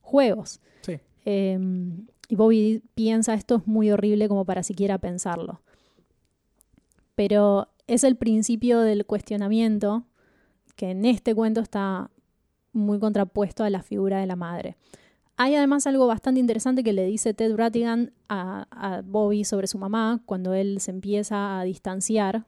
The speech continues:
Speaker 1: por lo que pasa en este relato, que es una situación en que, mm, Carol, la amiguita de Bobby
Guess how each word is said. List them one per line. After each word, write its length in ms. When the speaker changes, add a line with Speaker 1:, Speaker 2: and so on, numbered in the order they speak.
Speaker 1:
por 160
lo 140
que 100
pasa 360
en 80
este 200
relato, 360
que 260
es 220
una 220
situación 600
en 200
que, 400
mm, 360
Carol, 520
la 120
amiguita 360
de 180
Bobby 580